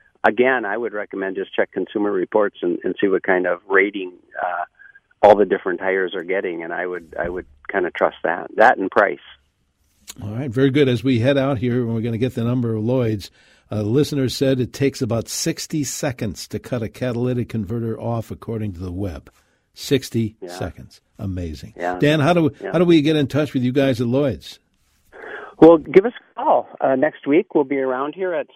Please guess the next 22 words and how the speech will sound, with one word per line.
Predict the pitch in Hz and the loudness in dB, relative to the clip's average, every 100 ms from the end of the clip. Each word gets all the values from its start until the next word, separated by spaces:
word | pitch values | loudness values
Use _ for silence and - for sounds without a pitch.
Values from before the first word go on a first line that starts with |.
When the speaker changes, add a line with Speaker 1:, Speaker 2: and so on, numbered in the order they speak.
| - | -6
Speaker 1:
six | 165 - - | -6 -6 0
five | 160 151 147 131 | 2 4 0 -2
one, | 131 139 147 180 180 _ _ - | 0 2 2 -2 -8 _ _ -4
two | 156 156 - | -2 -2 -6
two | 156 151 - - | -2 -2 -4 -4
eight, | 139 175 - _ _ _ | -2 -2 -4 _ _ _
one | 131 135 131 123 - | 4 4 4 -2 -2
three | 135 143 160 165 _ - _ - | 2 4 4 2 _ -20 _ -4
one | - 127 123 - | 4 6 6 2
six. | 170 190 - - _ _ | 0 0 -4 -20 _ _
You | 123 | -6
can | - 123 | 0 -2
find | 117 139 143 | 2 0 0
us | 139 147 | -4 -4
on | 131 | -4
the | 123 | -4
web | 120 143 160 | -4 -4 -6
at | 135 107 | -8 -10
lloyds | 113 117 123 131 139 139 131 - _ - | -8 -4 -4 -4 -8 -14 -20 -20 _ 0
automotive | 120 127 120 120 127 143 139 _ - | 2 2 0 -2 -4 -6 -10 _ -4
dot | 123 107 - | 0 0 -2
net, | 131 156 | -8 -8